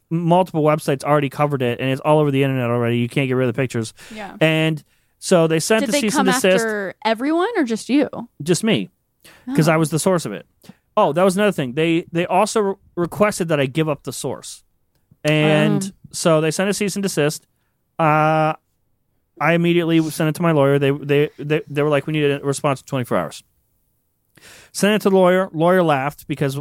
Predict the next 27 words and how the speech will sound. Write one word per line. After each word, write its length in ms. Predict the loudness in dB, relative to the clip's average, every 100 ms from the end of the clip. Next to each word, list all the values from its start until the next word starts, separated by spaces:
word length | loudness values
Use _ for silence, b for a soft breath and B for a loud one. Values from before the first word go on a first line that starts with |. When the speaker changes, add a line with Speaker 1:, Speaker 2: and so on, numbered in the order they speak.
| -4
Speaker 1:
I 80 | -2
live 140 | 0
in 80 | 0
the 60 |
U 160 | 0 2
S, 180 | 0 -2
freedom 260 | -4 -4
of 40 | -4
the 80 | -4
press, 280 | -4 -4
you 60 | -6
know, 80 | -6
all 60 | -8
that 100 | -10
stuff. 200 | -16 -18 b b b b _
And 280 | 2 2 2
so, 680 | 2 4 4 4 4 4 2
uh, 300 | 0 2 2
we 100 | 0
s-, 140 | -2
we 180 | -4 -4
said, 220 | -2 -2
"Bring 160 | 0 0
it 80 | 2
on. 140 | 2
Go 120 | 2
ahead. 260 | 2 2 -2